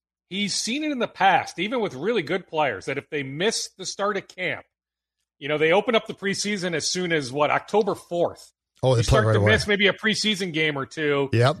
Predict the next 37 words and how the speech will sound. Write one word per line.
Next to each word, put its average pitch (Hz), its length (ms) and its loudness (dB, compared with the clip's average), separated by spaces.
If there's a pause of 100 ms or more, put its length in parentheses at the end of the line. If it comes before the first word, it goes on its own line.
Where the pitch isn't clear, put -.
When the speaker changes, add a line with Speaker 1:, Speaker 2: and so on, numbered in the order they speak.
Speaker 1:
That, 151 100 -10
that 214 160 4
has 240 180 4
a 226 40 4
direct 202 320 6
impact. 151 400 0
Maybe 302 180 0
not 214 220 6
over 170 500 2
Speaker 2:
He 202 140 4
did 202 160 6
it. 127 80 4
Speaker 1:
the 190 80 2
course 208 300 2
of 190 100 4
an 175 100 -8
eighty-two 208 400 0
game 175 220 -2
schedule, 185 460 2
but 180 220 2 (320)
maybe 247 200 0
that 202 220 4
first 240 240 2
quarter 208 540 0 (460)
of 180 140 0
the 165 80 -4
season. 151 400 -2
So 165 240 -2
I 143 200 0
thought 185 280 4
Speaker 2:
Yep. - 100 -20 (260)
Speaker 1:
reading 254 260 0
between 240 340 -2
the 220 80 0
lines, 196 380 2
that 208 160 2
was, 202 280 0